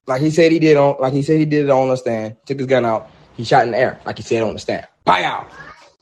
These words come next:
He didn't shoot the second time. You hear the video, it's five shots. He shot one time. Pow! Then you see Kyle Rittenhouse take off. Then you see the other guy that's chasing him, and then Kyle turns around.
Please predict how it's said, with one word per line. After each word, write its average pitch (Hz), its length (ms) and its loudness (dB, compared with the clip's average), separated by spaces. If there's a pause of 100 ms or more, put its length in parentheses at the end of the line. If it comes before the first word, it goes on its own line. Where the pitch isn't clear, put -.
(460)
He 156 100 4
didn't 175 140 6
shoot 220 200 2
the 156 80 -2
second 127 320 2
time. 104 260 0 (1600)
You 147 160 4
hear 175 120 6
the 170 60 4
video, 170 220 4
it's 135 100 0
five 156 300 2
shots. - 300 0
He 117 60 -10
shot 123 220 2
one 143 180 0
time. 110 360 -6
Pow! 95 400 2 (1500)
Then 131 120 0
you 135 100 2
see - 160 -2
Kyle 165 240 4
Rittenhouse 170 420 2
take 165 220 2
off. 175 340 2 (460)
Then 127 80 -2
you 135 80 -2
see 151 260 0
the 147 80 6
other 226 180 4
guy 160 340 4
that's 139 200 -2
chasing 143 260 0
him, 143 160 -2
and 131 140 -4
then 127 80 -2
Kyle 180 260 4
turns 180 360 2
around. 202 420 4